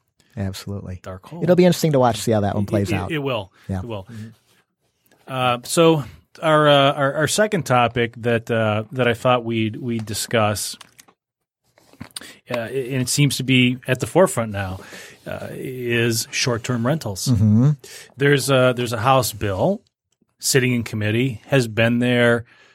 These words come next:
Speaker 2: probably seven, eight months.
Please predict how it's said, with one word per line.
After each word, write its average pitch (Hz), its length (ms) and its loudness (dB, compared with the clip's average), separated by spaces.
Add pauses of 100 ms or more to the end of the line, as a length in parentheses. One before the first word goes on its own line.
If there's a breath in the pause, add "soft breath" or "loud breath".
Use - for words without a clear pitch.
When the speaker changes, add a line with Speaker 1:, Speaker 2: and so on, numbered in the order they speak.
(500 soft breath)
Speaker 2:
probably 262 380 -4
seven, 131 540 0
eight 123 180 -2
months. 98 600 -6